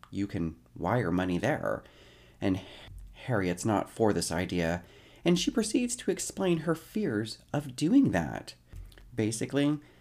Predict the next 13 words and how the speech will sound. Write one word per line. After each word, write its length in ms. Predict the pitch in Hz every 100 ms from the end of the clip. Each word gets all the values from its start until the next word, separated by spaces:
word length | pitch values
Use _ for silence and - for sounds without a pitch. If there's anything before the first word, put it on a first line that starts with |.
| -
she's 300 | - 135 131
describing 600 | 123 - 147 135 104 104 - -
what 240 | 110 107
she's 180 | - 120
currently 420 | - 123 - 113
doing 460 | 107 104 82 78 87 -
with 280 | - 101 -
the 80 | 87
telephone. 680 | 107 82 69 60 57 90 - - - - - -
Looking 380 | - 123 127 95
at 120 | 90
his 140 | 85 85
wife, 540 | 92 85 82 90 -